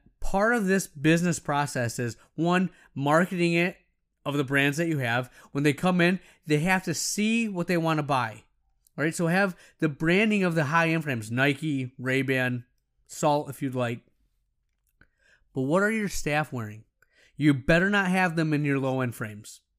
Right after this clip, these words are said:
They need to be wearing your high-end frames because people wanna buy what's in style, what they have. When you look at an optician, you're like,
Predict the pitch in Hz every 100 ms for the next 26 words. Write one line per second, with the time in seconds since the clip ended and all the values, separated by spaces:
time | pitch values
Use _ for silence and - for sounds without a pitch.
0 | _ _ _ - 156 208 214 190 185 180
1 | 165 170 151 113 143 160 208 208 180 165
2 | 165 - - - 143 143 - - 196 190
3 | 220 214 180 170 185 165 147 135 127 127
4 | 127 _ _ - 139 143 202 185 - 151
5 | 147 143 135 - - 143 165 - 131 147
6 | 151 139 135 110 - - - 143 165 208
7 | 254 208 214 208 170 165 139 214 208 156
8 | 139 117 -